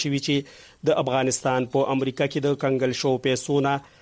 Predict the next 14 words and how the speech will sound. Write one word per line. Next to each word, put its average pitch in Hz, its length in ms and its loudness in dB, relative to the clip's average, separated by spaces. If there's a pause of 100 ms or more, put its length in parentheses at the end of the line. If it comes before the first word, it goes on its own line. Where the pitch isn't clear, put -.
(120)
درې 143 460 0
اعشاریه 127 420 0
پنځه 131 600 0
بلیونه 131 420 0
ډالره 135 340 2
به 139 200 2
د 127 100 0
سپتمبر 131 500 -2
یولسمې 127 640 0
پیښې 143 400 0
متاثرینو 135 720 0
ته 143 500 -2
ورکول 127 400 0
کیږي 131 420 -2